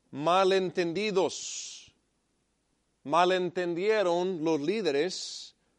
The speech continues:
lo que era su función y la naturaleza de su función. Si un anciano, un gobernador,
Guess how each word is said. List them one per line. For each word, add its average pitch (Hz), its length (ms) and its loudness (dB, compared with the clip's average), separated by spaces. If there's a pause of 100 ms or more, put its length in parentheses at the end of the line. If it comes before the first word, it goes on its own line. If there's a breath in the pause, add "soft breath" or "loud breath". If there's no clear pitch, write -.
lo 170 280 2
que 180 220 2
era 170 360 4
su 156 340 -4
función 160 920 -2
y 180 140 -2
la 170 180 2
naturaleza 160 880 -2
de 147 160 -2
su 139 200 -8
función. 147 680 -6 (800 loud breath)
Si 214 360 -4
un 233 840 -2 (460 soft breath)
anciano, 175 1120 2
un 160 140 -2
gobernador, 165 1080 4